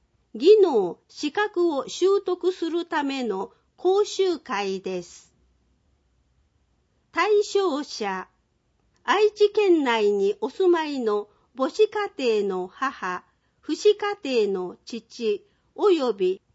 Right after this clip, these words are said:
家父の人で就業意欲があり、講習の全日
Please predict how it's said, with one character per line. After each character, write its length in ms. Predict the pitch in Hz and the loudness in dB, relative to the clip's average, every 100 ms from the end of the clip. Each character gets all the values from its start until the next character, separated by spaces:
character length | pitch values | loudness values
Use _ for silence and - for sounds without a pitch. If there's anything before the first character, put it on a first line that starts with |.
| _ | _
家 180 | - 415 | -4 -2
父 160 | 381 330 | 0 0
の 180 | 233 | 0
人 380 | 202 - - 220 | -2 -6 -4 -2
で 260 | 196 190 - _ _ | -2 -8 -12 _ _
就 460 | - - 392 427 392 | -10 2 6 8 6
業 260 | 381 330 311 | 4 2 -4
意 180 | 285 | 2
欲 360 | 359 302 - 208 | 2 2 -2 0
が 240 | 196 190 | 0 -2
あ 80 | 196 | -4
り、 240 | 185 175 - _ _ _ _ _ | -6 -8 -12 _ _ _ _ _
講 300 | - 392 440 | 0 2 2
習 340 | - 359 330 | 4 2 2
の 280 | 311 240 226 | 2 0 -2
全 460 | 196 196 427 320 220 | -6 0 2 2 2
日 180 | 233 | -4